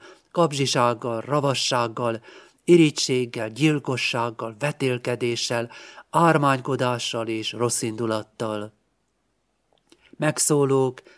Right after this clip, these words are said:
rágalmazók, istengyűlölők, gyalázkodók,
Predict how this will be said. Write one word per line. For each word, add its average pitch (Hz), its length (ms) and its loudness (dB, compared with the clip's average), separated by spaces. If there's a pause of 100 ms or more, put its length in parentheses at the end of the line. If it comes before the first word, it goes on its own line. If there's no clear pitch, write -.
rágalmazók, 120 1040 0 (320)
istengyűlölők, 127 1160 -2 (300)
gyalázkodók, 123 1040 2